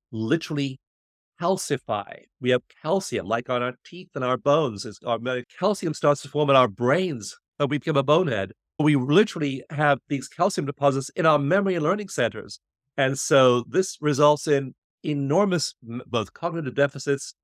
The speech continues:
and also physical health impacts. And so when you think, when you were able to release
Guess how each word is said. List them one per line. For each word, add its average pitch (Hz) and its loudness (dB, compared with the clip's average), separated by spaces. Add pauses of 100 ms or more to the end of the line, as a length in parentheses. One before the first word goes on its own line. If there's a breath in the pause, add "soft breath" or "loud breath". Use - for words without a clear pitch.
(220)
and 123 0
also 131 2
physical 123 -2
health 117 0
impacts. 117 -4
And 117 -10
so 107 0 (380)
when 160 2
you 214 -2 (140)
think, 120 -2 (200)
when 143 0
you 190 2
were 165 2
able 151 2
to 120 -8
release 113 -4